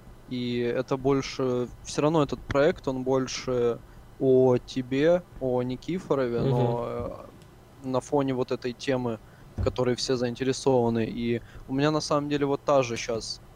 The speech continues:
Speaker 1: проблема. То есть я хочу сделать про стендап, я там переписываю щас сценарий к роликам, наверное,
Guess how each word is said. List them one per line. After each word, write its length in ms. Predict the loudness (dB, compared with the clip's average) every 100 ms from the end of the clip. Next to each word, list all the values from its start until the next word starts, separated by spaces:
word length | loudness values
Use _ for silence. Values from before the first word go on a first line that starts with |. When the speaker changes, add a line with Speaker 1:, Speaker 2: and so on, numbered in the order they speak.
| -6
Speaker 1:
проблема. 520 | -4 0 -2 -2 -4
То 120 | -6
есть 180 | -6 -6
я 80 | -6
хочу 500 | -4 -2 2 4 2
сделать 340 | 2 0 0
про 140 | -2 -4
стендап, 500 | -4 -2 2 2 0 -10 -20 -6
я 320 | 0 2 2
там 340 | 0 -4 -6 -10 -18 -8
переписываю 640 | -4 -2 -2 -2 -2 -4 -2
щас 240 | -4 -6
сценарий 500 | -6 -6 -2 0 -2
к 80 | -2
роликам, 560 | -2 -2 -2 -4 -6 -8 -20 -20 -20 -20 -8
наверное, 560 | 0 0 0 -2 -6